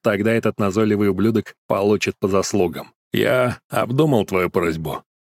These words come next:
Райли станет новым королевским репортёром. Этим утром она приняла предложение. Ширли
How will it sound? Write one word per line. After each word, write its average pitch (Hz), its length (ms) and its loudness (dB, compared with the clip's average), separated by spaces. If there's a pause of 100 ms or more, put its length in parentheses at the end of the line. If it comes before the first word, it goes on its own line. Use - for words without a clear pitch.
(160)
Райли - 340 2
станет 139 420 0
новым 139 360 2
королевским 127 600 0
репортёром. 110 640 2
Этим 104 240 0
утром 104 280 -2
она 95 200 2
приняла 98 380 0
предложение. 85 760 -2 (460)
Ширли 101 500 0